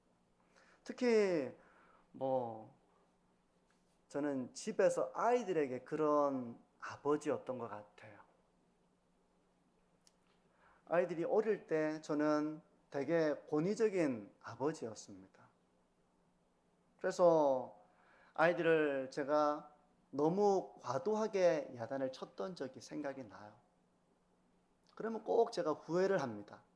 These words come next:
꼭 후회를 해요. 제 마음의 질서가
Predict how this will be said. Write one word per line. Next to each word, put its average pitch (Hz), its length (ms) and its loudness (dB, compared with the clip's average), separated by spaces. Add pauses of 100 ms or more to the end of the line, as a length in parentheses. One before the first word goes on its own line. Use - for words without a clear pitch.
(720)
꼭 - 200 -20
후회를 123 320 -10
해요. 104 140 -20 (1080)
제 185 200 2
마음의 165 420 4
질서가 156 840 2